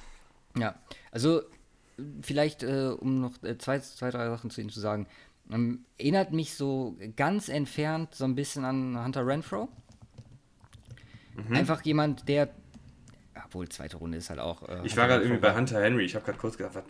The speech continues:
Speaker 2: was will der jetzt mit Hunter
Speaker 1: <laughs>
Speaker 2: Henry? Aber ja, Hunter Renfrow
Speaker 1: Der, der,
Speaker 2: ergibt mehr
Speaker 1: der
Speaker 2: Sinn.
Speaker 1: ein bisschen unterschätzt ist, weil auch Hunter Renfrow, trotz seines Körperbaus, sich definitiv in der N F L bewiesen hat. Und bei Sky Moore sieht man's jetzt schon auf dem Tape im College,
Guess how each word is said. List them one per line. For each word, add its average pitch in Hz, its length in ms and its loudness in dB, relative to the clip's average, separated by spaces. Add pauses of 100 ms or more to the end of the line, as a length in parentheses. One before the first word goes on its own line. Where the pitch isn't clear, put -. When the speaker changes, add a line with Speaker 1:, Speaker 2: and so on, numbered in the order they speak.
Speaker 2:
was - 160 -10
will 104 100 -6
der 104 100 -8
jetzt 95 140 -8
mit 92 140 -6
Hunter 98 180 -2
Speaker 1:
<laughs> - 140 4
Speaker 2:
Henry? 190 180 6 (340)
Aber 110 260 6
ja, 104 160 6
Hunter 117 280 2
Renfrow 135 240 6
Speaker 1:
Der, 135 160 8
der, - 100 -6
Speaker 2:
ergibt 165 220 2
mehr 104 100 4
Speaker 1:
der 180 100 8
Speaker 2:
Sinn. 170 60 2
Speaker 1:
ein 156 60 0
bisschen 240 320 4
unterschätzt 190 640 0
ist, 311 340 -6 (460)
weil 147 280 8
auch 151 220 2
Hunter 170 240 4
Renfrow, 196 540 0 (220)
trotz - 300 0
seines 165 360 -2
Körperbaus, 123 680 0
sich 123 420 -4 (120)
definitiv 143 800 -4
in 120 140 -4
der 110 140 -2
N 120 100 -2
F 123 140 -4
L 113 140 -8
bewiesen 113 440 -2
hat. 117 240 -2
Und 113 240 -6
bei 110 120 2
Sky 110 180 -2
Moore 117 200 0
sieht 127 200 -4
man's 117 200 -2
jetzt 113 140 -6
schon 117 300 -6
auf - 240 -12
dem 117 100 -4
Tape 120 360 -4
im 113 200 -6
College, 117 380 -4